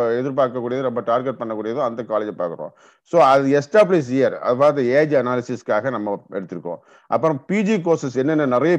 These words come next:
பி ஜி கோர்சஸ் இருக்கும், டிஃப்ரெண்ட் டிஃப்ரெண்ட் பி ஜி கோர்சஸ் இருக்கும், the number of, ஆ, ஸ்ட்ரென்த் இருக்கும். அந்த பி ஜி கோர்ஸை வச்சே நம்ம ஒரு காலேஜ் உடைய ஒரு டிசிஸ், ஒரு, ஒரு ரேட்டிங் நம்ம பண்ண முடியும், ரைட்டுங்களா? So அவுட் பேஷண்ட் பேஸ், அதாவது கண்டிப்பா வந்து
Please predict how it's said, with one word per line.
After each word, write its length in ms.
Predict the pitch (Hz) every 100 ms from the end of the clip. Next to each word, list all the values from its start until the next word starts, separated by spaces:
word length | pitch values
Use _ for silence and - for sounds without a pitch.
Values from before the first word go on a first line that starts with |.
| 135
பி 60 | 143
ஜி 80 | 151 -
கோர்சஸ் 260 | 131 131 117
இருக்கும், 200 | 117 120
டிஃப்ரெண்ட் 240 | 113 143 123
டிஃப்ரெண்ட் 260 | 131 110
பி 60 | 127 123
ஜி 80 | 113
கோர்சஸ் 260 | 120 120 110
இருக்கும், 240 | 98 113 107
the 80 | 110 110
number 180 | 113 135 123
of, 40 | - _ _ -
ஆ, 80 | 110 113 110
ஸ்ட்ரென்த் 340 | - 151 151 135
இருக்கும். 220 | 117 123
அந்த 160 | 120 -
பி 80 | 196 208
ஜி 60 | 175
கோர்ஸை 200 | 180 180 156
வச்சே 200 | 160 170
நம்ம 120 | 147
ஒரு 60 | 127 127
காலேஜ் 240 | 139 147 139
உடைய 200 | 131 135 127
ஒரு 100 | 120
டிசிஸ், 280 | 117 139 123 120
ஒரு, 140 | 117 113 110 - - 117
ஒரு 100 | 120 143
ரேட்டிங் 280 | 139 143 117
நம்ம 120 | 98
பண்ண 120 | 110 127
முடியும், 240 | 95 82 98
ரைட்டுங்களா? 360 | 135 113 87 - _ _ -
So 60 | 160 131 120
அவுட் 220 | 175 185 190
பேஷண்ட் 400 | 175 139 156 123 101
பேஸ், 240 | 123 113 - _ _ -
அதாவது 240 | 117 151 147
கண்டிப்பா 340 | 131 143 156 156 143
வந்து 160 | 135